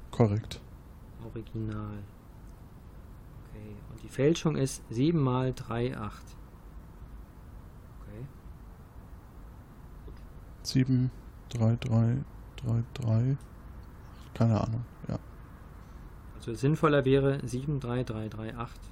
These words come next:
Speaker 2: weil das wäre eben im Gegensatz zu sieben vier vier vier acht dann eben die Fälschung. Aber sieben mal drei acht sind ja viel mehr Zahlen. Na gut,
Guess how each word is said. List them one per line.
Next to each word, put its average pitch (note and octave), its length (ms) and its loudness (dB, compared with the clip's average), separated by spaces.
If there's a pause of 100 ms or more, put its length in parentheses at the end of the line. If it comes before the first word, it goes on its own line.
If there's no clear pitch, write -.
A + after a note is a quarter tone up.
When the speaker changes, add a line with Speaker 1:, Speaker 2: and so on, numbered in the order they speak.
(920)
Speaker 2:
weil A2+ 100 -8
das A#2 180 -6
wäre A#2+ 220 4
eben A#2+ 280 4
im A#2 60 4
Gegensatz A#2 400 4
zu A#2 100 0
sieben B2+ 440 -2
vier D3 240 4
vier C#3+ 200 4
vier C3+ 280 0
acht - 400 -6 (840)
dann A#2 180 -6
eben A2+ 140 -4
die A2+ 80 -2
Fälschung. A2+ 460 0
Aber G#2 180 -4
sieben A#2+ 240 2
mal A2 260 4
drei A2+ 380 2
acht D#3+ 300 0
sind B2 220 -2
ja B2 100 0
viel - 260 -6
mehr C3 220 -2
Zahlen. A#2 360 -4 (920)
Na C3 80 -10
gut, G2+ 160 -8